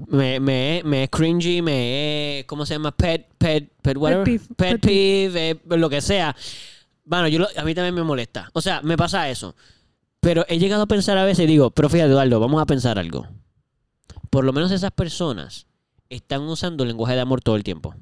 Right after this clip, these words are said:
Speaker 2: Ah, bueno, está bien.
Speaker 1: Lo cual es un poco positivo, porque, por ejemplo, en vez de decirte, "cabrón, pendejo", me, me lo había puesto esas malas palabras, pues, ahí está. Está mal puesto, pero ya ustedes saben. Eh, además, no, niños,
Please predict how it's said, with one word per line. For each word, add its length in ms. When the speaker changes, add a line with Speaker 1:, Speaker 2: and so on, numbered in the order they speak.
Speaker 2:
Ah, 80
bueno, 540
está 180
bien. 120
Speaker 1:
Lo 100
cual 180
es 60
un 60
poco 200
positivo, 600
porque, 300
por 100
ejemplo, 240
en 60
vez 80
de 60
decirte, 880
"cabrón, 640
pendejo", 840
me, 100
me 140
lo 60
había 120
puesto 160
esas 160
malas 160
palabras, 260
pues, 100
ahí 200
está. 220
Está 280
mal 160
puesto, 280
pero 280
ya 100
ustedes 280
saben. 260
Eh, 180
además, 520
no, 240
niños, 520